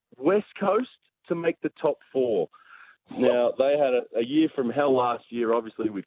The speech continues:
covid, injuries, all the rest of it. And, uh, I think when you go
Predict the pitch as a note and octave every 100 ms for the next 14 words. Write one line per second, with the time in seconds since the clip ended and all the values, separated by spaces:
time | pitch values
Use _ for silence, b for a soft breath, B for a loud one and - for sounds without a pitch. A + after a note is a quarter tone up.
0 | - A#2 A#2 G#2+ G#2+ - - A#2 G#2+ A2
1 | A2 G#2 A2 G#2+ G2 G#2+ - _ F#2 A#2
2 | _ b b _ _ _ - G2+ G#2 G2+
3 | G2+ G2+ E2+ G2+ C#3 A2 A2+ G#2+ G2 G#2+
4 | G2+